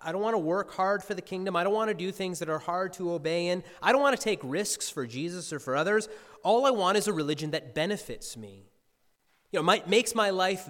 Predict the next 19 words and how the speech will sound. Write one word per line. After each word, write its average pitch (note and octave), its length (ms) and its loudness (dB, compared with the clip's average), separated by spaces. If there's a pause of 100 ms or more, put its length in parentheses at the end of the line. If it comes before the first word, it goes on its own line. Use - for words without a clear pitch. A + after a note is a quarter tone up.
better. C#3+ 380 -2 (400)
You F#3+ 80 4
know, E3+ 40 2
maybe A3+ 220 2
keeps A3 300 -8
me G#3+ 80 -2
from F#3 180 -6
doing F#3 300 -2
some E3+ 180 -4
bad F3+ 420 0
things, C3+ 460 -2 (400)
but C#3+ 140 -2
that's G#3+ 240 2
enough F#3+ 200 0
for D#3+ 120 -8
me." A2 260 -10 (2250)
Friends, C#3+ 360 -4
this G#3+ 200 -4
parable B2 680 -6